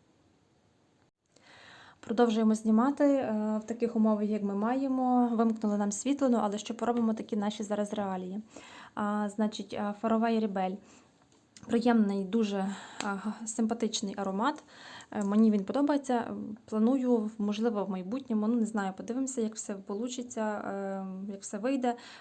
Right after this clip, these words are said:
е, купити, е, повну версію. Ну, побачимо, поки маю чим користуватися, е,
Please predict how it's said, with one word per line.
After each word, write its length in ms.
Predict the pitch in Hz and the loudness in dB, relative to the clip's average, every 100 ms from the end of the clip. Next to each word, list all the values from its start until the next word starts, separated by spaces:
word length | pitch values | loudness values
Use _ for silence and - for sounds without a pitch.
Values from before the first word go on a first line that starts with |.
| - | -6
е, 160 | 190 190 | -4 -4
купити, 420 | 202 226 240 233 | -4 -2 0 0
е, 320 | 208 - 202 | -4 -4 -6
повну 260 | 196 214 214 | -2 0 0
версію. 460 | 208 185 190 - 190 - | 0 -2 -4 -6 -6 -2
Ну, 120 | 285 | 0
побачимо, 520 | 247 196 180 - 196 | 0 0 0 -4 -6
поки 240 | 202 247 | -6 -2
маю 220 | 226 220 214 | 2 2 0
чим 180 | 220 | -2
користуватися, 760 | 208 196 - 220 254 254 247 220 220 - - - - | -6 -8 -6 -4 -4 -6 -6 -6 -6 -12 -20 -20 -8
е, 340 | 202 196 196 | -6 -4 -6